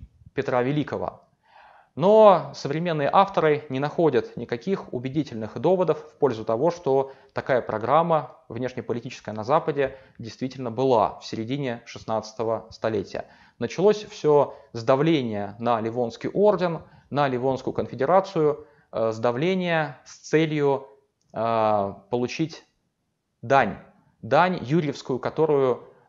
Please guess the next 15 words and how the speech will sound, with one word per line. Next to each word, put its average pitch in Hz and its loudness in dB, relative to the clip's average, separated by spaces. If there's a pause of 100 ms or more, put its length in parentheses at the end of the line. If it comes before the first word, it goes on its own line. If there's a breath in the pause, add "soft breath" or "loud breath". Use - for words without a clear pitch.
э, 107 4
Ливонский 127 -2
орден 147 2 (440)
обязан, 123 6 (560)
якобы 123 0
обязан 117 0
был 160 0
выплачивать 123 0
московскому 113 -6
правителю, 190 -2
но 147 0
почему-то 139 -4
об 120 -4
этом 120 -6
забыл. 117 -2